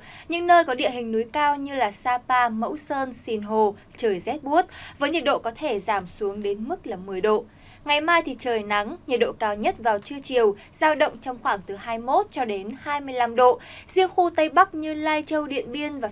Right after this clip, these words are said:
phía Bắc của Sơn La thì nhiệt độ vẫn đạt ngưỡng là từ hai mươi sáu đến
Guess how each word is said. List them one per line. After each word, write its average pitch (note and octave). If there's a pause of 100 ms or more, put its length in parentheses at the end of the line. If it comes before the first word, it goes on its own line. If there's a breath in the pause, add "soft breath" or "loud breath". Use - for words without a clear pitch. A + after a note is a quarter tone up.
phía G#3+
Bắc F#4+
của -
Sơn A#3+
La B3 (240 loud breath)
thì D#4+
nhiệt D4
độ B3
vẫn C4+
đạt A#3
ngưỡng B3
là A#3+
từ G3+
hai B3
mươi C4
sáu G#3+
đến G3+